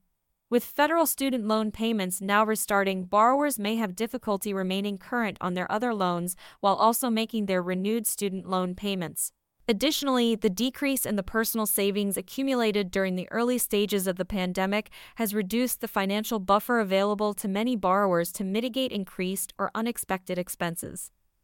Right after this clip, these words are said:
Risk management principles. As communicated in the N C U A's twenty twenty-three examination priorities,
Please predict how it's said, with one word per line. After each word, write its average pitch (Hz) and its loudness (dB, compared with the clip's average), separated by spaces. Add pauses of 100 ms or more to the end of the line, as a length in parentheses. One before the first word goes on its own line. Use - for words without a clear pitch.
(160)
Risk 240 4
management 208 0
principles. - -2 (460)
As 240 4
communicated 277 2
in 226 2
the 208 -2
N 226 0
C 247 -2
U 226 0
A's 208 4
twenty 226 0
twenty-three 208 -2
examination 185 0
priorities, 185 2